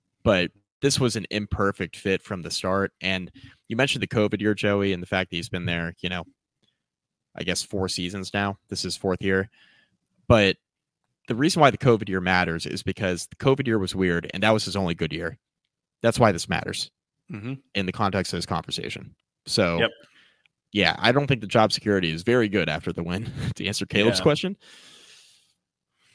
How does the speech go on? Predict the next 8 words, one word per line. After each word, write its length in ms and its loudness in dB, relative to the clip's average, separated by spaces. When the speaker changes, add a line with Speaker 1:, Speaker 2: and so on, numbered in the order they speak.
Speaker 2:
Yeah. 260 -4
Well, 280 8
and 100 2
I 180 2
mean, 120 4
I, 140 10
I 220 6
was, 460 2